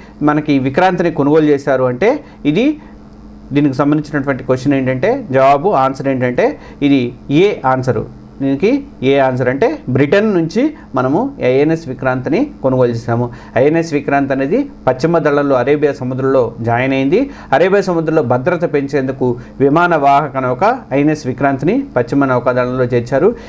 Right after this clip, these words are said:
ఇప్పటికే అరేబియా సముద్రంలో మనకి ఐఎన్ఎస్ విక్రమాదిత్య కూడా సేవలు అందిస్తోంది. దీంతో కలిసి విక్రాంత్ కూడా పనిచేస్తోంది. ఈ రెండు విమానాల వాహక నౌకలు కలిసి భారతదేశ తీర ప్రాంతాన్ని రక్షించడంలో కీలకంగా మారబోతున్నాయి. అరేబియా సముద్రంలో ముఖ్యంగా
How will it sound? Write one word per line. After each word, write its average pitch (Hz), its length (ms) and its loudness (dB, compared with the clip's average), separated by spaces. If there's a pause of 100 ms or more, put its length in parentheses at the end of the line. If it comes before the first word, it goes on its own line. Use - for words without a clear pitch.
(140)
ఇప్పటికే 170 580 0
అరేబియా 165 360 4
సముద్రంలో 151 420 0
మనకి 131 460 -2
ఐఎన్ఎస్ 151 400 2
విక్రమాదిత్య 160 600 0
కూడా 135 200 2
సేవలు 131 340 0
అందిస్తోంది. 131 600 0 (240)
దీంతో 175 260 4
కలిసి 190 420 2 (200)
విక్రాంత్ 156 380 0
కూడా 180 300 0 (200)
పనిచేస్తోంది. 135 720 0 (220)
ఈ 151 100 4
రెండు 185 220 4
విమానాల 208 440 2
వాహక 170 280 4
నౌకలు 165 320 -2
కలిసి 214 420 -2 (120)
భారతదేశ 156 600 0
తీర 135 260 0
ప్రాంతాన్ని 135 440 -2
రక్షించడంలో 131 720 -2 (260)
కీలకంగా 151 340 2
మారబోతున్నాయి. 127 840 0 (240)
అరేబియా 190 340 4
సముద్రంలో 180 400 -2
ముఖ్యంగా 175 480 -2